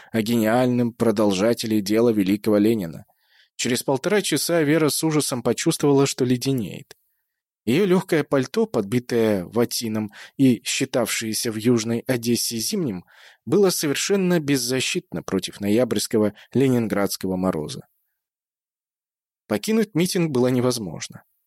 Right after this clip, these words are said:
Дежурные с красными повязками на рукавах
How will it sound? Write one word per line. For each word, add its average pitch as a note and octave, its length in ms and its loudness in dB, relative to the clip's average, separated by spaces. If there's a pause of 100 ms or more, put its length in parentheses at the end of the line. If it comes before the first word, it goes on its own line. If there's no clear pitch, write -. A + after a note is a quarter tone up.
(360)
Дежурные C3 640 0
с - 80 -4
красными A#2+ 480 -2
повязками A2 560 0
на G#2+ 100 0
рукавах G#2 520 0